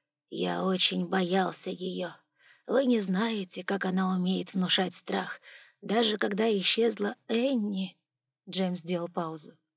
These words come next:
«я догадывался. Вернее, я знал, куда её дели». «Её отвели к доктору Мюррею?» произнесла Зоя. «Не к Мюррею», отвечал ей старик. «Тогда хозяйку лечил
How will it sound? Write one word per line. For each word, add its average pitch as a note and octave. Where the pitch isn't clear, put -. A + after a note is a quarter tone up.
«я F#3+
догадывался. F#3+
Вернее, G3
я G3+
знал, F3+
куда F#3
её F3
дели». E3+
«Её G3+
отвели G3+
к G3
доктору G#3
Мюррею?» G#3+
произнесла F#3
Зоя. E3
«Не A3+
к -
Мюррею», F#3
отвечал F#3+
ей F3
старик. F3
«Тогда F#3
хозяйку A3+
лечил A3